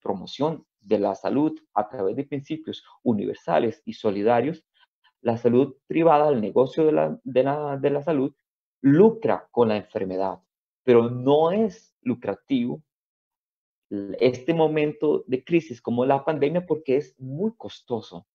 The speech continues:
Las pruebas de esto, las pruebas más contundentes en relación con esto, las podemos ver en aquellos países que no cuentan con un sistema de seguridad social robusto. El mejor ejemplo de esto es Estados Unidos,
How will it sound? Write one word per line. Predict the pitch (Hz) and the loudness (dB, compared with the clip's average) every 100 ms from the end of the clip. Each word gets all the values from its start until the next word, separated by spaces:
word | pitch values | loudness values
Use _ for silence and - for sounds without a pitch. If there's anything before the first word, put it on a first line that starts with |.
| _ _ _ _ _ | _ _ _ _ _
Las | 110 - | -2 -2
pruebas | _ 156 120 135 190 - _ _ _ _ - | _ 4 4 2 -2 -10 _ _ _ _ -2
de | 131 160 156 | 4 6 4
esto, | 156 _ 151 - _ _ _ | 0 _ -12 -12 _ _ _
las | 117 - | -6 -2
pruebas | 139 147 156 | 2 2 2
más | 139 151 156 - _ _ _ _ 123 | 0 -2 -6 -14 _ _ _ _ -14
contundentes | - 139 - 113 151 185 180 117 - | -4 -4 -2 -4 -2 -4 -4 -8 -8
en | 95 | -8
relación | 98 90 - 127 | -6 -6 -8 -8
con | 175 147 | -6 -6
esto, | 117 - 143 - _ | -6 -8 -18 -20 _
las | 117 - | -6 -2
podemos | 107 113 139 | -4 -2 2
ver | 123 143 | 2 2
en | 127 | -2
aquellos | - 113 143 | -8 -10 -6
países | - 113 131 151 | -2 -2 -2 -10
que | - | -12
no | 107 127 | -10 -8
cuentan | - 117 113 147 | -6 -6 -6 -8
con | - 107 | -2 -2
un | 113 123 _ _ | -4 -10 _ _
sistema | _ 127 - 117 135 | _ -8 -4 0 0
de | |
seguridad | 135 92 87 95 95 - | -2 -12 -10 -8 -8 -12
social | - 104 - 98 110 - _ _ | -16 -10 -4 -2 -4 -16 _ _
robusto. | 110 135 175 180 120 - _ - | 0 2 0 -4 -12 -12 _ -4
El | 117 | -4
mejor | 110 107 147 180 | -2 -2 2 2
ejemplo | 165 170 175 139 | 0 -6 -4 0
de | 107 | 0
esto | 135 - - | 0 -6 -4
es | 123 127 | -4 -4
Estados | 120 - _ 123 151 147 | -16 -20 _ 0 0 -2
Unidos, | 101 107 107 - | -6 -6 -6 -10